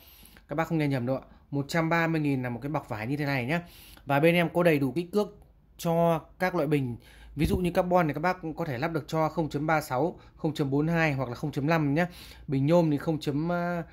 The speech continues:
hai lăm, không chấm ba lăm, không chấm bốn lăm đều lắp được hết. Bình tiết tròn thì không chấm hai hai, không chấm ba lăm, không chấm bốn hai cũng đều lắp được nha các bác nhé.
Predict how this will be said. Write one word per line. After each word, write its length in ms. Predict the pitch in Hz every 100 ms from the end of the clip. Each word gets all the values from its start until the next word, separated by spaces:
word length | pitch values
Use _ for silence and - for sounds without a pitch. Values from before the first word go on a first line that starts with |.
| - -
hai 180 | 160 160
lăm, 260 | 170 165
không 200 | 156 160
chấm 240 | 147 147 160
ba 180 | 160 160
lăm, 240 | 180 165 - - -
không 220 | 170 147
chấm 260 | 156 156 170 175 175 151
bốn 160 | 160
lăm 200 | 196 190 - - - - - - - - - -
đều 220 | 151 156
lắp 100 | 190
được 140 | 165
hết. 180 | 180 214 - - - -
Bình 180 | 156
tiết 120 | 151 196
tròn 280 | 170 151 151
thì 100 | 151
không 220 | 185 175
chấm 400 | 170 165 190 190
hai 220 | 185 180
hai, 280 | 185 190 190
không 200 | 185 180
chấm 260 | 175 180 202 202 196 - - - _ - 156
ba 140 | 175 196
lăm, 320 | 202 202 180 -
không 220 | 190 175
chấm 320 | 170 156 180 196 202 190
bốn 140 | 165 180
hai 260 | 202 202 170 - _ -
cũng 160 | 226
đều 140 | 226 175
lắp 140 | 185
được 200 | 190 165
nha 60 | 180
các 80 | 185
bác 100 |
nhé. 120 | 180